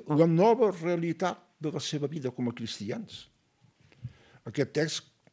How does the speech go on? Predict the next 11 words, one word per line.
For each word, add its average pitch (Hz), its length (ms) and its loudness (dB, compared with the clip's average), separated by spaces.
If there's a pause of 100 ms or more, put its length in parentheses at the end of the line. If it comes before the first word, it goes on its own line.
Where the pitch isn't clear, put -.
(140)
reuneix 135 560 2
normes 139 520 6
concretes 127 680 0
de 131 80 0
conducta 117 640 -4 (680)
o 113 60 -14
consells 160 720 2 (160)
de 127 160 -6
saviesa 143 580 2
cristiana, 113 600 -6
diríem. 123 400 -10